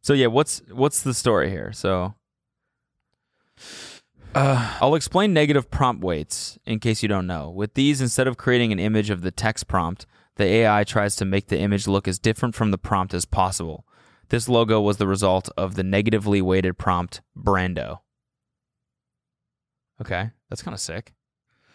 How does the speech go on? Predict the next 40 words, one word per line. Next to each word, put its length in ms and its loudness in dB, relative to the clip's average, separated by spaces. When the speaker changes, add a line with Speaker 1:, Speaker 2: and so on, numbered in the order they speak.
Speaker 1:
So 120 2
they 100 4
typed 260 2
in 180 2
Brando, 580 4
<clears throat> 40 -4
and 100 -6
the 60 -2
A 300 2
I 40 0
tried 220 -2
to 60 -4
make 160 -6
the 80 -4
opposite 400 -8
of 120 -18
Brando. 360 -10
Speaker 2:
Yeah. 320 0
Speaker 1:
Okay. 140 -14
Speaker 2:
Uh, 60 -4
I 140 0
wondered, 600 4
is 420 2
the 140 -4
opposite 500 0
of 80 2
that 200 2
logo, 640 0
in 160 -2
turn, 440 -2
going 180 -2
to 60 -4
be 120 -4
a 60 -4
picture 400 -4
of 80 -6
Marlon 340 2
Brando? 600 0
I 160 -4
typed, 560 -4